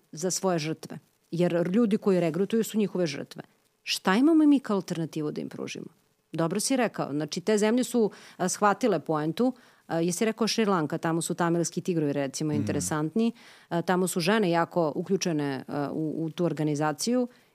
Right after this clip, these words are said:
Speaker 1: I opet da se vratim na žene, ako mi dozvoliš, ima jedan podatak koji kaže da teško je utvrditi, ali otprilike trideset procenata žena čine članstvo u, e, terorističkim grupama, a u onima koji
Speaker 2: Trideset posto, stvarno?
Speaker 1: Da, a u onima koje su levičarske,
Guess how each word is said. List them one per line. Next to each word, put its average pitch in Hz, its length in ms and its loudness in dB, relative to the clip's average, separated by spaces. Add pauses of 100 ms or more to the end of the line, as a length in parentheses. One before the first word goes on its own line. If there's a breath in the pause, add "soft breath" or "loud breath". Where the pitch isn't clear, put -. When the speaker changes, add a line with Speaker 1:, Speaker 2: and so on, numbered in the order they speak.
(160)
Speaker 1:
I 208 140 6
opet 214 220 2
da 196 80 2
se 196 120 0
vratim 185 340 0
na 185 80 2
žene, 185 240 2
ako 175 180 -2
mi 170 100 2
dozvoliš, 185 540 2
ima 226 140 4
jedan 202 200 2
podatak 185 460 0
koji 170 160 0
kaže 196 320 0
da 170 240 2
teško 294 360 0
je 233 40 4
utvrditi, 175 480 2
ali 165 120 2
otprilike 220 440 0
trideset 196 500 -2
procenata 175 500 0
žena 180 320 2
čine 175 240 0
članstvo 165 560 0
u, 160 280 0 (300)
e, 143 40 -6
terorističkim 170 680 -2
grupama, 220 540 2
a 180 160 2
u 185 80 4
onima 247 200 4
koji 139 200 6
Speaker 2:
Trideset 156 580 8
posto, 123 480 4
stvarno? 107 640 2
Speaker 1:
Da, 190 160 4
a 185 120 2
u 185 80 4
onima 226 300 4
koje 202 180 2
su 185 160 0
levičarske, 175 680 0